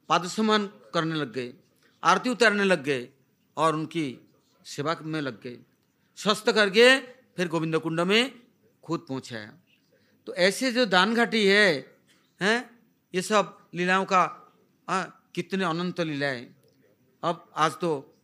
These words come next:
time बहुत हो गया, अब गोवर्धन के लिए चलना है, हैं, भक्त लोग चलेंगे,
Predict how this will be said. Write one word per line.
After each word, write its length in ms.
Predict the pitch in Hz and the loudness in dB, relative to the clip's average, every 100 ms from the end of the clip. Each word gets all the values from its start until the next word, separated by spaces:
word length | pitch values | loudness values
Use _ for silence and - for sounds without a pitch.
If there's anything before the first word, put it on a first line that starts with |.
| _ | _
time 220 | 143 156 143 | -6 -4 -4
बहुत 220 | 156 170 | -6 -6
हो 80 | 170 | -2
गया, 280 | 185 196 - _ _ 143 | -2 -2 -6 _ _ -8
अब 140 | 135 | -6
गोवर्धन 380 | 143 156 160 165 | -4 -4 -4 -6
के 100 | 156 | -6
लिए 140 | 156 | -6
चलना 340 | 143 156 185 196 | -4 -2 0 0
है, 360 | 196 202 - _ _ _ _ - | 0 -4 -8 _ _ _ _ -10
हैं, 260 | 147 123 - _ _ _ 131 | -8 -10 -16 _ _ _ -14
भक्त 220 | 147 - | -10 -6
लोग 200 | 170 165 | -6 -4
चलेंगे, 540 | 160 185 208 214 208 | -2 -2 0 -2 -4